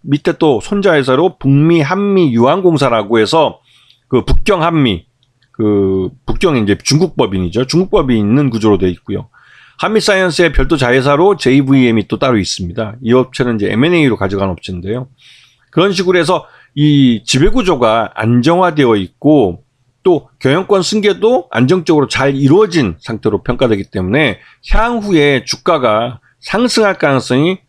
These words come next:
어느 업체보다는 더 많은 상황이죠. 특히나 이 경영권 승계가 완료됐다는 점이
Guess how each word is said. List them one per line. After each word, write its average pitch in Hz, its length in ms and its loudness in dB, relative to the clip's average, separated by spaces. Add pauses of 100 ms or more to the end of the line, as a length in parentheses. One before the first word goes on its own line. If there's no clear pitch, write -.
(200)
어느 120 220 2
업체보다는 117 640 0
더 98 320 0
많은 110 560 -2
상황이죠. 90 560 -8
특히나 190 420 -2 (760)
이 131 160 2
경영권 196 580 0
승계가 165 680 0
완료됐다는 139 720 0
점이 113 580 0